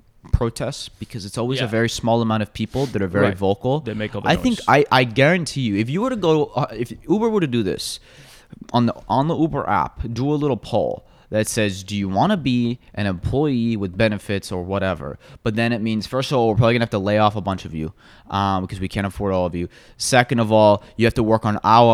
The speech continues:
Speaker 1: hours when we tell you all, you gave 'em all the things that's gonna come with being an employee.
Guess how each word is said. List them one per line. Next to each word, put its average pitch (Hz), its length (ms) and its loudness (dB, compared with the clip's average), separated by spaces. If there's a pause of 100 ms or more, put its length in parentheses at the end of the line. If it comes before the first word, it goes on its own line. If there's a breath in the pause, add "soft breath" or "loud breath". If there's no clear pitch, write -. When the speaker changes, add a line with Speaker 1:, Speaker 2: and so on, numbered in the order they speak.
(120)
Speaker 1:
hours 110 320 0
when 104 260 -2
we 110 80 2
tell 107 260 2
you 104 220 2
all, 104 240 4
you 120 220 2
gave 160 180 6
'em 139 140 0
all 120 80 4
the 104 100 -2
things 143 320 -2
that's 110 140 -6
gonna 104 160 -4
come 123 180 0
with 104 160 0
being 101 180 0
an 90 60 -2
employee. 101 460 -2